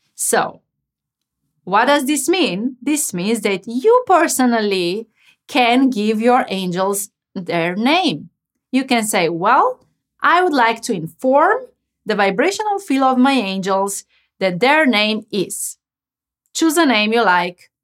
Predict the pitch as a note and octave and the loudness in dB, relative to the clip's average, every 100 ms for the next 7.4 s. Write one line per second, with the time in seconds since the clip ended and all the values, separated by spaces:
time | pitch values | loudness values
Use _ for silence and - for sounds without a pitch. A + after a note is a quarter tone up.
0 | _ A3 G#3+ B3+ B3+ F3 E3 A#3 B3 F3+ | _ -6 -2 -2 -2 -6 -2 0 0 0
1 | F#3 G3+ F3 - - G3 A#3+ C4 D3 B2 | 0 0 -4 -8 -10 -4 0 0 -4 -10
2 | _ _ _ _ _ - G#3 E3+ E3 - | _ _ _ _ _ -6 -4 -2 -4 -2
3 | D4+ F#4 A4 A4+ D4 A#3+ A#3+ F3 - A#3+ | 2 2 2 -2 -2 -4 -2 -6 -8 -4
4 | F4 - F4 D#4 D4+ A#3+ A#3+ A#3+ B3+ G#3 | -4 -2 0 0 0 0 2 2 0 0
5 | F#3+ G3 G3 G3 - F#3 F3+ F3 E3+ E3+ | 0 0 -4 -8 -8 -6 -6 -6 -8 -10
6 | - _ _ _ _ _ _ _ _ G#3+ | -14 _ _ _ _ _ _ _ _ -4
7 | G#3 F3+ F#3+ | 0 0 -2